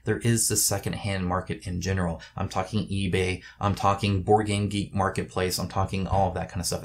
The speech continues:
After the Kickstarter, after it hits retail and people can just pick it up, there will be people that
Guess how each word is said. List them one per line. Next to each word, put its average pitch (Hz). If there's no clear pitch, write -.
After 170
the 120
Kickstarter, 104
after 131
it 123
hits 131
retail 107
and 98
people 117
can 117
just 104
pick -
it 107
up, 95
there 117
will 123
be 117
people 104
that 95